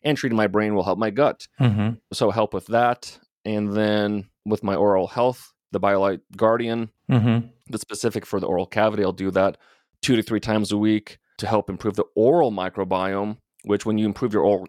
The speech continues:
Speaker 1: oral cavity, if you talk to biological dentists, they explain how your oral health impacts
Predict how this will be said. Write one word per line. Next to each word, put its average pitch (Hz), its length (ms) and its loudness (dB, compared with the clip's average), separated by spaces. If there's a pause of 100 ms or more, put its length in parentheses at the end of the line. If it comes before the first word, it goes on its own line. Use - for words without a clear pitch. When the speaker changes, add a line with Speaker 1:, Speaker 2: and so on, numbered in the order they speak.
(160)
Speaker 1:
oral 113 220 2
cavity, 123 560 -2
if - 120 -10
you 98 60 -6
talk 101 300 -2
to 98 360 -8
biological 95 480 0
dentists, 101 400 -4
they 98 100 -2
explain 98 300 -4
how 92 300 0 (380)
your 110 200 -2
oral 139 420 2
health 98 440 -4 (280)
impacts 113 680 -4